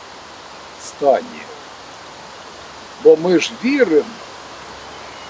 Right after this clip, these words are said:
що Бог промишляє над усім світом,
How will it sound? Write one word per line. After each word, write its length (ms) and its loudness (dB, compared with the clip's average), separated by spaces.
що 240 6
Бог 220 8
промишляє 960 6
над 200 4
усім 340 2
світом, 540 -6